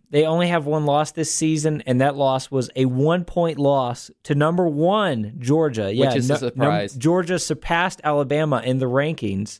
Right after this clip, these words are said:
Speaker 2: Which is the first college football rankings, which, in my opinion, should be the first rankings we ever see. We shouldn't see any preseason rankings.
Speaker 1: I,
Speaker 2: But
Speaker 1: I,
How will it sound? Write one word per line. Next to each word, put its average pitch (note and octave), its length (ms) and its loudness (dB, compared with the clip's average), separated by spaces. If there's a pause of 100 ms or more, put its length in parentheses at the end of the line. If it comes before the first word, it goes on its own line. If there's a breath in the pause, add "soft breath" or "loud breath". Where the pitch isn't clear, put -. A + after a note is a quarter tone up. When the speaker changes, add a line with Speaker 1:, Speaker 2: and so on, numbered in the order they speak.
Speaker 2:
Which C#3+ 180 0
is C3 120 -4
the C3+ 80 -2
first D#3 280 0
college C3+ 260 -2
football A#2 360 -2
rankings, A2+ 460 -4
which, A#2 160 -4
in B2+ 100 -2
my B2+ 120 2
opinion, B2 280 -2
should A#2+ 200 -8
be B2 100 0
the A2+ 100 0
first B2 300 -2
rankings A2+ 400 -4
we G#2+ 160 -2
ever B2 200 0
see. G2 240 -6
We G#2+ 100 -6
shouldn't A2+ 260 -8
see G#2+ 180 -12
any B2 160 0
preseason A2+ 560 -4
rankings. G#2 540 -6 (600)
Speaker 1:
I, G3+ 120 4
Speaker 2:
But G#3 80 2
Speaker 1:
I, G#3+ 220 2